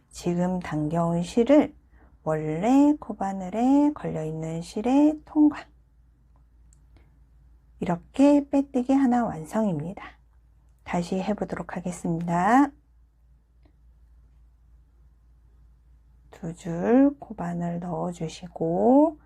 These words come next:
뒤에 실을 한번 감아서 당겨와서 원래 있는 실 통과.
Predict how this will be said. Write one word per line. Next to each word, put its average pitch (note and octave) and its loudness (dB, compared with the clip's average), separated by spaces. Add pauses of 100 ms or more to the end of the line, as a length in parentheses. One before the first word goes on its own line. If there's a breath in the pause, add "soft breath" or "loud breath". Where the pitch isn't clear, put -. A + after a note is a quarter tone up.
(460 soft breath)
뒤에 D#3+ -6
실을 F#3+ 0
한번 A#3+ 0 (640)
감아서 A#3 0
당겨와서 A#3 0 (1700)
원래 F3+ -4
있는 A3+ 4
실 D4 -2
통과. D4+ 0